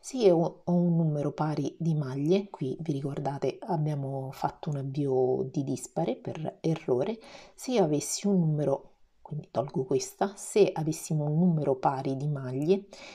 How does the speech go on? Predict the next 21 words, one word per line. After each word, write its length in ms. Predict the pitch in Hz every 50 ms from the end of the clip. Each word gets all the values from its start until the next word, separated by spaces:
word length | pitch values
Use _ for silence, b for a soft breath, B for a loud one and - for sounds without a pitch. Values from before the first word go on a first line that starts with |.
| B B B B B
noi 400 | B 202 196 170 151 151 - - -
inizieremmo 1160 | - 190 180 170 165 165 - - - 175 165 156 156 160 156 151 147 147 143 143 131 - - -
con 240 | - - 196 196 185
una 220 | 165 160 143 139
maglia 360 | 131 131 131 135 143 151 175 180
al 100 | 190 165
dritto 460 | 143 - 143 135 - _ _ - 202
e 40 | 190
finiremmo 640 | - - - 175 175 170 151 135 135 139 139 135
con 140 | 131 139 139
una 180 | 135 135 135 131
maglia 300 | 127 127 131 131 131 139
al 60 | 139
rovescio. 720 | 143 139 131 123 127 127 - - - - - 147 139 135 135
Voltando 1200 | 143 143 147 156 165 190 220 240 226 202 196 - - - 151 147 143 139 131 131 139 131 135 135 139
il 160 | 160 180 170
lavoro, 680 | 151 143 139 135 135 135 131 123 131 131 156 185 185 B B B B B B B B B B
la 200 | - - 156 143
maglia 400 | 143 160 180 180 165 147 143 147
al 40 | 151 -
rovescio 840 | 240 254 240 151 123 - - - - - - - 202 196 196 196